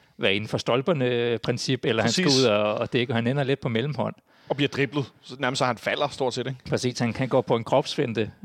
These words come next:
Speaker 1: øh, og, og ender simpelthen med at skvatte, og så når kun halvt tilbage, og ender faktisk også med at, at ramme bolden, sådan så
Speaker 2: Præcis.
Speaker 1: at Joronen heller ikke kan, kan nå at få en ordentlig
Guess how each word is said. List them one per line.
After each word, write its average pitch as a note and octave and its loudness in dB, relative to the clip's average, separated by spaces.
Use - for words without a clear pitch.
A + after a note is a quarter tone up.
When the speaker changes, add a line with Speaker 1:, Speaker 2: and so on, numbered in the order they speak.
Speaker 1:
øh, A2 0
og, G#2 0
og - -2
ender A#2+ 0
simpelthen A2+ 0
med G#2+ 2
at G#2+ 0
skvatte, A2+ -2
og G#2+ -2
så C3+ -2
når A2 0
kun A2 -4
halvt C3+ 0
tilbage, A#2+ -2
og A2+ 0
ender C3 0
faktisk B2 0
også - -2
med A#2 2
at, G#2 -2
at B2 -2
ramme D3 2
bolden, A#2 -2
sådan A2+ 0
så - 2
Speaker 2:
Præcis. A2+ 0
Speaker 1:
at G#2 -4
Joronen A2+ 0
heller B2+ 0
ikke A2 -2
kan, G#2 0
kan A#2 -4
nå A2+ 2
at G#2+ 0
få A2 0
en A2 -2
ordentlig A2 0